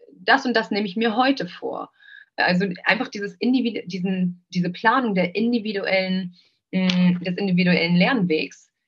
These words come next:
lässt es ja auch eigentlich gar nicht zu, dass man sich zurücklegt und sagt, "Ich mache hier gar nichts", wie es vielleicht im traditionellen Lernsetting der Fall ist, wenn, äh, da der Lehrer vorne steht und sagt, "Da, diese Aufgabe im Buch, die wird jetzt erledigt, so, kann er mich mal hier oben."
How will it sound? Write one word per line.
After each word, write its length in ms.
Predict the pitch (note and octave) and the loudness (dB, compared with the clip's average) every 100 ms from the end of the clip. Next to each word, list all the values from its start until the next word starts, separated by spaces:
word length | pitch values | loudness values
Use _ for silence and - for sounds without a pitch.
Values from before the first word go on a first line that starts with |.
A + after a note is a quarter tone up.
| _ _ | _ _
lässt 300 | F3 A3 - | 2 2 -2
es 120 | G#3 | -6
ja 140 | G3+ - | 0 0
auch 80 | - | 0
eigentlich 320 | F#3+ F3+ - | -4 -4 -2
gar 140 | G3 | -2
nicht 260 | F#3 F3+ - | 0 -4 -8
zu, 280 | - D#4+ F4 | -8 -4 0
dass 200 | E3+ - | 0 0
man 200 | D#3+ F3 | -2 -2
sich 200 | - - | -6 -8
zurücklegt 440 | F3 F3+ F3 F3 | -6 -2 -4 -4
und 100 | F3 | -2
sagt, 200 | D#3+ E3 | -2 -2
"Ich 140 | - F3 | -6 -4
mache 160 | E3+ | -2
hier 120 | D#3 | -2
gar 220 | D#3+ G#3 F3 | 0 -2 -4
nichts", 420 | - - _ - | -10 -18 _ -6
wie 120 | F3+ | -4
es 100 | F3 | -4
vielleicht 360 | - F3 E3 F3 | -2 0 0 -2
im 120 | D#3+ | -8
traditionellen 580 | D#3+ E3+ E3+ - D#3+ D3 | -6 -4 -4 -4 -4 -2
Lernsetting 480 | D#3 D#3 - D3 D3+ | -2 -4 -8 -6 -4
der 80 | C#3 | 0
Fall 260 | - G#3 | 4 4
ist, 360 | - F3 C4+ - - - - _ | 2 -2 -2 -8 -20 -20 -20 _
wenn, 500 | F#3 F3+ F3+ F3 F3+ - _ - | 4 8 8 6 4 -8 _ 4
äh, 220 | F3+ E3+ | 6 8
da 160 | E3+ | 6
der 100 | E3 | 6
Lehrer 320 | E3 D#3+ F3+ F3+ | 4 2 0 -2
vorne 200 | G#3 G3+ | -4 -4
steht 200 | G3+ G3 | -6 -4
und 120 | F#3 | -4
sagt, 200 | F3 F3+ - | -4 -6 -4
"Da, 140 | F#3 G3+ | -2 -2
diese 460 | F3+ G#3+ G#3 G3 | -4 -2 -2 0
Aufgabe 360 | F#3+ F#3 E3+ E3 | 0 -2 -4 -4
im 100 | F3 | -6
Buch, 260 | F#3+ G3+ - | -6 -8 -6
die 180 | F#3+ | -4
wird 120 | E3+ F3 | -2 -2
jetzt 160 | D#3 | -2
erledigt, 520 | - D#3+ A3+ A#3+ A#3 | -4 -2 -2 -2 -4
so, 320 | - A3+ A3+ - _ _ _ _ - | -4 0 -2 -4 _ _ _ _ -4
kann 120 | F3+ | -2
er 60 | |
mich 140 | E3 E3+ | -2 -4
mal 100 | D#3 | -6
hier 140 | E3+ | -2
oben." 380 | - D#4 F3 - | -2 -2 -2 -6